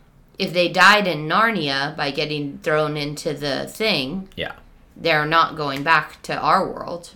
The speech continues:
Speaker 1: possibly.
Speaker 2: Yeah, it's very confusing.
Speaker 1: But we also don't know if they physically go or not.
Speaker 2: Um, God, that's a depressing plot point, though,
Speaker 1: Yeah,
Speaker 2: isn't it?
Speaker 1: they're all dead.
Speaker 2: <laughs>
Speaker 1: They're all dead, and they're all in Aslan's country.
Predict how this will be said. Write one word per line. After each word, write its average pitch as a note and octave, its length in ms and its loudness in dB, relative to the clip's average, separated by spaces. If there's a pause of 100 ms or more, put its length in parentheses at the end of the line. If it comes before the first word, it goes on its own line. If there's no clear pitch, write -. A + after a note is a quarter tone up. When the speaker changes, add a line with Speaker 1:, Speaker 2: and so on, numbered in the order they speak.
Speaker 1:
possibly. - 720 -8 (1300)
Speaker 2:
Yeah, F3+ 220 2
it's - 100 -8
very A#3 180 2
confusing. F3 380 -2
Speaker 1:
But - 20 2
we F3+ 120 2
also F3 240 0
don't E3 160 -6
know G3+ 100 -2
if G#3 80 -8
they D3 140 -10
physically C#3+ 500 -12
go C3+ 240 -8
or C#2+ 120 -8
not. - 280 -10 (240)
Speaker 2:
Um, A2+ 460 4 (1040)
God, G3+ 180 4
that's C#3 200 0
a C#3+ 40 -4
depressing B2+ 420 -2
plot G#2+ 260 -2
point, - 260 -14
though, A1+ 180 -14
Speaker 1:
Yeah, A#3 120 0
Speaker 2:
isn't C#3 100 -4
it? D3 40 2
Speaker 1:
they're G#3 140 6
all A3 160 4
dead. E3+ 220 -4 (380)
Speaker 2:
<laughs> - 120 -4 (760)
Speaker 1:
They're F#3+ 140 2
all G#3+ 160 6
dead, G#3 240 2
and F#3 100 -2
they're E3 120 2
all E3 220 4
in D#3+ 120 -4
Aslan's D3 560 -4
country. - 540 -10